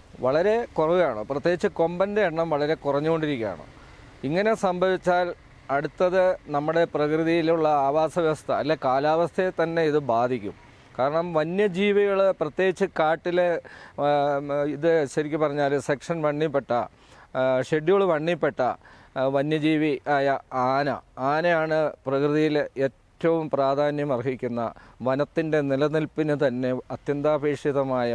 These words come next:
ഒരു വന്യജീവിയാണ് ആന. കാട്ടാന ഉള്ള സ്ഥലത്ത്, അത് ശരിക്കും പറഞ്ഞാൽ ആന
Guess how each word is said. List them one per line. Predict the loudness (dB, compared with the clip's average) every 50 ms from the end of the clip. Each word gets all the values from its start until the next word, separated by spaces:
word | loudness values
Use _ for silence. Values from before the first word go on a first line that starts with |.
| -2
ഒരു | -2 -2 -4 -4
വന്യജീവിയാണ് | -4 -4 -4 -4 -4 -2 -2 0 0 0 0 -2 -2 -6 -10 -12 -16 -20 -20 -20 -20 -20 -20 -20 -16 -12 -10 -8
ആന. | -8 -8 -10 -12 -16 -12 -6 -4
കാട്ടാന | -4 -2 0 0 0 0 0 -2 -2 -4 -6 -10 -16 -20 -20 -20 -20 -10 -6 -2
ഉള്ള | 0 2 2 0 0 0
സ്ഥലത്ത്, | -2 -2 -2 -2 -2 -2 -2 -2 -2 -4 -10 -20 -20 -20 -20 _ -12 -6 -2
അത് | 0 0 0 0 0 0
ശരിക്കും | -2 -2 0 0 0 0 0
പറഞ്ഞാൽ | 0 0 0 0 0 0 2 2 0 0 0 -2 -6 -12 -18 _ -16 -16 -14 -10 -4 -2 0 0
ആന | 0 0 0 0